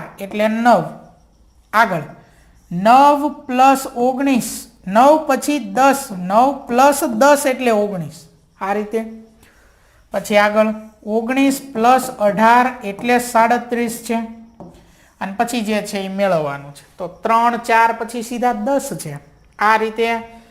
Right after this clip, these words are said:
નથી. આ તો ગેપ તો નથી, સરવાળો તો નથી, બીજું ચેક કરવું પડે. અહીંયા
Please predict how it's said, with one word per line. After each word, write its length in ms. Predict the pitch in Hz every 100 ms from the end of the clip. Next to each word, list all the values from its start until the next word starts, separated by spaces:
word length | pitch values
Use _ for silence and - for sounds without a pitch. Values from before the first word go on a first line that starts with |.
| _ _ -
નથી. 540 | 202 214 226 226 180
આ 140 | 143 143 - _ - _ _ _
તો 80 | 214
ગેપ 500 | 175 208 269 269 -
તો 120 | 277
નથી, 300 | 262 262 254
સરવાળો 540 | 233 226 240 247 240 233
તો 160 | 240
નથી, 320 | 240 233 226 226 - - - - _ 185
બીજું 380 | 185 202 226
ચેક 300 | 233 233 233 233
કરવું 320 | 220 220 202
પડે. 220 | 214 220 214 - - _ _ _ _ _ _ _ _ _ -
અહીંયા 300 | 202 220